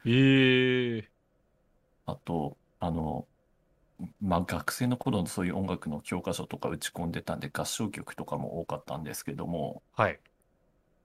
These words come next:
Speaker 2: あの、ピアノの左ってなんか七個ぐらい離れてることが多いなっ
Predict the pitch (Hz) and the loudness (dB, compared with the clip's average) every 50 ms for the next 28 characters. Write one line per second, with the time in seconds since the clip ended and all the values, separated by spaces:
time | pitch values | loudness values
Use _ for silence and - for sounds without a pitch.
0 | _ _ - - 76 73 - - 98 98 110 120 120 120 120 117 113 - - 110 | _ _ -12 -10 -10 -8 -6 -4 -2 -2 0 0 0 0 0 0 0 0 0 2
1 | 110 107 104 - - - - 98 98 - - 80 85 80 87 98 - - 110 110 | 2 0 0 -2 -2 -2 0 0 0 -2 -2 -2 0 0 0 0 0 0 0 2
2 | 120 - 85 82 - - 85 82 80 80 73 76 73 76 - - - 80 73 73 | 2 2 2 2 0 0 -2 0 -2 -2 -4 -4 -6 -6 -6 -8 -6 -4 -4 -2
3 | 76 85 87 82 78 80 80 80 82 85 82 | 0 0 0 0 -2 -2 0 0 0 0 0